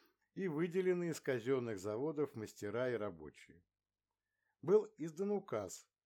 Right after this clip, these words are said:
что на казенных заводах надо выделить по десять человек самых разных специальностей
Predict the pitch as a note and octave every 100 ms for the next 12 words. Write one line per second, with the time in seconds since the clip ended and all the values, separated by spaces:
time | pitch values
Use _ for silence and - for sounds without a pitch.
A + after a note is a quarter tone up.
0 | _ _ - - C3 B2+ D3 C#3 B2 C3+
1 | G#2+ F#2+ F2 A2+ D#3 G3 F3 C3 B2+ A#2+
2 | A2 A#2+ A2 G#2+ G#2 - A#2+ D3 G3 D3+
3 | - - G2 G#2 C3+ - _ - _ _
4 | _ - G3+ F#3 B2 A#2+ A#2 F#2+ F#2 -
5 | - - D3 F#3 F#3+ F3 - E3